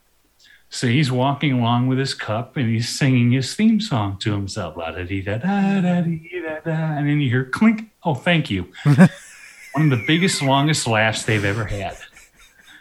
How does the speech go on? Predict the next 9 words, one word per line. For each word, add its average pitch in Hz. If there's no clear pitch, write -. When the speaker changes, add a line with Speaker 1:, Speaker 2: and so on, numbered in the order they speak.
Speaker 1:
And 139
even 135
Jack 113
breaks 95
up. -
One 151
little 214
sound 151
effect, 101